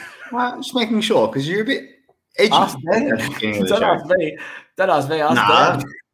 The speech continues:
Speaker 1: me, me and Dan were dancing, we were dueling. It was good, but you, you had no energy, you had no vibe about you.
Speaker 2: Well, when I've got, when I've got one person saying, "Oh, let's start the podcast, I gotta be somewhere,"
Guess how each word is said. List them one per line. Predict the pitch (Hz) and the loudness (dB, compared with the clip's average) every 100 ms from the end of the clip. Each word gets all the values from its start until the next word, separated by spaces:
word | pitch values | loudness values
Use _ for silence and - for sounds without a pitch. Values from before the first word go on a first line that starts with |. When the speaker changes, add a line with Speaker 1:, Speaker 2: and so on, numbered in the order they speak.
| - | -6
Speaker 1:
me, | 147 196 | -4 -2
me | 143 226 | -2 0
and | 262 | 2
Dan | 202 196 | 4 4
were | 185 | 2
dancing, | 147 151 170 175 175 | 4 4 4 2 2
we | 170 | 2
were | |
dueling. | 143 151 156 156 175 175 - | 2 4 4 2 0 -8 -6
It | 135 | -2
was | 139 | 0
good, | 139 196 - - | 0 -2 -6 0
but | 120 120 | 0 2
you, | 143 165 | 0 0
you | 131 156 | 0 0
had | 190 | 0
no | 139 | 0
energy, | 127 190 147 | 0 -2 -2
you | 110 | -2
had | 151 | 0
no | 139 | -2
vibe | 123 160 | -2 -2
about | 123 82 | -4 -6
you. | 71 - _ _ _ _ _ _ _ _ _ _ _ _ | -6 -14 _ _ _ _ _ _ _ _ _ _ _ _
Speaker 2:
Well, | 113 113 | 0 2
when | 117 127 | 2 0
I've | 127 | 0
got, | 139 147 147 - | 2 2 2 -4
when | 117 | -4
I've | 135 | -2
got | 143 | 0
one | 131 135 | -2 -4
person | 135 131 127 117 | -4 -4 -4 -8
saying, | 120 117 113 113 | -4 -4 -4 -4
"Oh, | 113 117 | -2 0
let's | 120 127 | -2 0
start | 139 131 | 2 2
the | 113 | 0
podcast, | 120 117 120 110 - | -2 -2 -2 -4 -4
I | |
gotta | 117 104 | -4 -2
be | 113 113 | -2 -2
somewhere," | 127 117 107 104 131 | -2 -4 -4 -6 -8